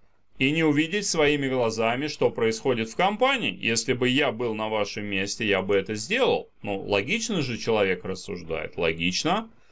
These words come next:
И смотрите, что Диего отвечает. "Потому что на данный момент я никто.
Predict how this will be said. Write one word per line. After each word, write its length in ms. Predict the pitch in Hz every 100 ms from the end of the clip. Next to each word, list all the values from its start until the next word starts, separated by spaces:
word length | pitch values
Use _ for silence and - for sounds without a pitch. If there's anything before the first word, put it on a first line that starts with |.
| - - - -
И 100 | 117
смотрите, 440 | 127 139 226 233
что 180 | - 247
Диего 340 | 202 240 226
отвечает. 720 | 214 202 196 196 143 95 - _ _ _ _ _ _ _ - - - - - - -
"Потому 400 | 185 294 294 226
что 180 | 269
на 140 | 247 240
данный 320 | 226 262 262
момент 480 | 254 226 214 226 220
я 180 | 214 208
никто. 640 | 220 226 170 160 170 185